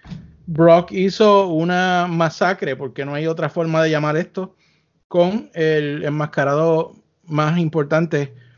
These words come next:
que ha luchado en W W E, eh, y como si fuera poco, pues, no solamente acabó con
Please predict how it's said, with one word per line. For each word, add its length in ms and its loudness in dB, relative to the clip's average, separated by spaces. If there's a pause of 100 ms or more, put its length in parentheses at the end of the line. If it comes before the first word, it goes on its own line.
(200)
que 100 0
ha 60 2
luchado 440 0
en 100 -4
W 260 0
W 320 2
E, 140 -6 (640)
eh, 320 -2
y 40 -6
como 220 -4
si 140 -6
fuera 260 0
poco, 260 0
pues, 220 2
no 160 -2
solamente 420 0
acabó 340 0
con 520 -2